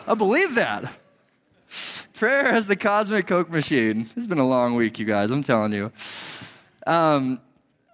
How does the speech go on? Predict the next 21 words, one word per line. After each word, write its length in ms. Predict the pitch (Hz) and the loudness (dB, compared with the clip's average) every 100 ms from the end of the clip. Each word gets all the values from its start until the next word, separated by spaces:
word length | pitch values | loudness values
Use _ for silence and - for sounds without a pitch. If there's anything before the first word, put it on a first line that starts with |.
| - | -2
okay, 300 | 208 247 226 | 0 4 2
so 200 | - 220 | 4 2
this, 300 | 190 339 294 | 4 2 2
this 320 | 202 233 330 | 0 0 0
thing, 380 | - 185 143 165 - _ _ _ - | 2 4 4 0 -8 _ _ _ -8
so 140 | - 220 | 0 2
I'm 180 | 240 285 | 2 2
just 220 | 294 285 | 0 0
gonna 180 | 302 214 | 2 2
put, 400 | - 208 214 214 - - | 0 2 2 2 -4 -4
uh, 280 | 165 156 135 | 2 4 2
let 80 | 143 | 2
me, 100 | 269 - - | 0 0 -2
let 80 | |
me 80 | 233 | 2
reach 320 | 170 147 160 | 4 2 2
out 120 | 175 156 | 2 2
my 120 | 127 | 2
quarter 460 | - 202 220 214 | 2 2 4 4
of 120 | 165 147 | 2 0
faith, 680 | - 165 113 139 - - | 0 2 2 0 -2 -16